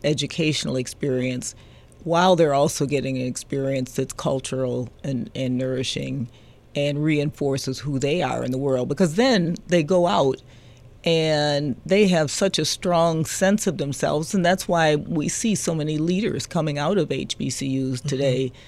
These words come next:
Speaker 1: because they did get that grounding, uh, along with the academic excellence.
Speaker 2: Speaking of leaders, I wanna go back to you for a second in terms of leadership style. We've had conversations before.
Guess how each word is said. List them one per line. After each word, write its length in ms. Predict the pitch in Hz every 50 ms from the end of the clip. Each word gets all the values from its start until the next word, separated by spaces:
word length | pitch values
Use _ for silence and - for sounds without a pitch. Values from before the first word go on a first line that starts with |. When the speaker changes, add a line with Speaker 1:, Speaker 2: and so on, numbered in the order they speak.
| - - - - - -
Speaker 1:
because 400 | 156 160 - 185 156 156 151 131
they 180 | 139 156 151 143
did 320 | 117 180 185 220 185 135
get 220 | 143 143 135 -
that 200 | - 135 131 -
grounding, 880 | 120 110 131 139 143 147 160 175 180 175 151 - - - 113 123 131 - - - - - - - - - - -
uh, 180 | 143 143 135 -
along 480 | - 139 147 151 151 156 151 151 151 143
with 180 | 135 135 131 -
the 180 | 139 131 131
academic 560 | 131 135 - 131 123 123 135 131 131 127 -
excellence. 600 | 120 123 - - - 131 123 117 - - - - - - - - - - - - -
Speaker 2:
Speaking 400 | - - - - 175 170 175 160
of 100 | 156 139
leaders, 500 | 139 143 147 151 143 156 170 185 - -
I 40 | 156
wanna 180 | 147 143 143 139
go 220 | 131 - 147 143
back 220 | - 147 143 139
to 100 | - 151
you 100 | 147 147
for 140 | - - 147
a 20 | 139
second 340 | - - 151 147 - 143
in 60 | 139 131
terms 300 | - 139 143 143 131 131
of 100 | 127 135
leadership 420 | 135 147 147 143 135 - 156 -
style. 400 | - - - 143 139 143 143 143
We've 200 | 143 156 165 -
had 240 | 156 131 - - -
conversations 580 | - 147 147 147 139 - 156 147 - - 135
before. 460 | 139 135 - - 151 156 151 151 143